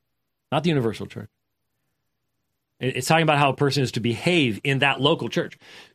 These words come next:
This is Paul giving Timothy instructions as to what's to be happening in the local church. And the church is the pillar and foundation, which is, what does a pillar and foundation do? It holds something else up. It holds something else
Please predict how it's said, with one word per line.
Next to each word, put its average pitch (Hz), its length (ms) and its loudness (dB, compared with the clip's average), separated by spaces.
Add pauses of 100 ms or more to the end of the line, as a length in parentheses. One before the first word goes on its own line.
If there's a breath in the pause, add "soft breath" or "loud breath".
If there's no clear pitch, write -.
(320 soft breath)
This 156 240 0
is 135 140 -2
Paul 190 340 2
giving 151 360 0
Timothy 160 420 0
instructions 120 640 -4
as 135 360 -2
to 131 340 0 (120)
what's 139 260 -2
to 135 80 -10
be 135 100 0
happening 139 400 0
in 131 280 -4
the 147 180 2
local 139 480 2
church. - 460 -8 (760)
And 160 180 2
the 139 80 4
church 226 600 2
is 147 240 0
the 123 200 0 (520)
pillar 220 320 4
and 160 280 -2
foundation, 143 760 2 (600)
which 131 240 -4
is, - 280 -4 (280)
what 151 180 0
does 170 120 0
a 170 40 2
pillar 190 280 2
and 156 80 0
foundation 151 460 2
do? 101 100 -4
It 135 120 0
holds 165 260 0
something 151 280 0
else 135 220 -2
up. 139 240 -6 (960)
It 135 100 0
holds 185 280 0
something 170 280 -2
else 139 240 -2